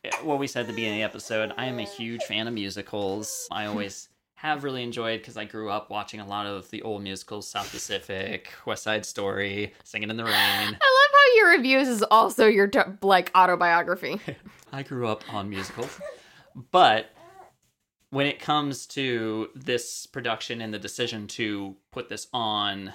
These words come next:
Speaker 1: media to be consumed this way, I think this was an ingenious idea. This
Speaker 2: Brilliant.
Speaker 1: was, this was something where if it was made into a film adaptation, I just don't know if it would have been as good.
Speaker 2: I don't think it would have.
Speaker 1: Yeah, it, it had to be shown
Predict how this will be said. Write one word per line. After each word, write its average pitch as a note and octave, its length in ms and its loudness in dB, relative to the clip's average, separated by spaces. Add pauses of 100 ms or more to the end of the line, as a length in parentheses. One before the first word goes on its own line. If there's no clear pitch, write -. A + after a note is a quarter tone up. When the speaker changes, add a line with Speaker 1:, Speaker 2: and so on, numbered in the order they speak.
Speaker 1:
media G#2+ 680 -4
to A#2+ 120 -8
be G#2 480 -6
consumed A2+ 480 -8
this B2+ 180 -10
way, D3+ 300 -6 (240)
I C3 120 0
think C3 160 -6
this A#2 140 -10
was A2+ 140 -6
an G#2+ 100 -6
ingenious G#2 520 -8
idea. F#2+ 540 -8
This - 160 -6
Speaker 2:
Brilliant. E4+ 680 2
Speaker 1:
was, F4+ 100 -12 (100)
this B2 220 -6
was B2+ 240 -4
something A#2+ 560 -4
where G#2+ 360 -4
if C#3 120 -6
it C3+ 80 0
was B2+ 120 -2
made A#2+ 220 2
into C3 260 -4
a A2+ 60 -2
film A2 300 -4
adaptation, A2 1000 -6
I A2 140 -6
just A#2 260 -14
don't A2 240 -4
know G2 320 -4
if F#2+ 480 -10
it A2+ 140 -6
would G2+ 120 -10
have F#2+ 80 -10
been F#2 380 -12 (160)
as F#2 240 -8
good. G#2 460 -4 (100)
Speaker 2:
I A3 160 0
don't G3 180 -2
think F3+ 120 -18
it - 100 -12
would - 140 -12
have. G3+ 180 -12
Speaker 1:
Yeah, F2+ 400 -6
it, A#2 220 -2
it A#2+ 120 -4
had G#2 200 -8
to G#2+ 60 -10
be G2 320 -8
shown F#2 500 -10